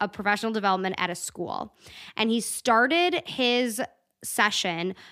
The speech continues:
by saying, "You know, if I ran my business like you guys were running a school, I would have no company left because there are all of these things you do, are doing wrong."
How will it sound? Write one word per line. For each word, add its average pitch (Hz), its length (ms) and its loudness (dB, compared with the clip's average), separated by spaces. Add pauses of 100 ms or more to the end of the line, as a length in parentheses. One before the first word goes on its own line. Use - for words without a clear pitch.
(120)
by 190 200 2
saying, 196 640 0
"You 214 160 0
know, 208 160 4
if 196 180 -2
I 294 280 4
ran 277 420 2
my 233 220 2
business 190 720 -2 (280)
like 202 280 2
you 254 160 2
guys 294 220 4
were 262 100 0
running 233 400 0
a 214 80 -2
school, 190 580 0
I 240 280 4
would 233 100 0
have 196 180 0
no 196 220 2
company 175 400 -4
left - 460 -10
because 185 580 0 (300)
there 226 160 4
are 226 40 4
all 233 300 6
of 214 60 -8
these 233 180 -2
things 208 300 2
you 196 80 0
do, 180 260 -2
are 202 160 0
doing 180 300 0
wrong." 165 420 -8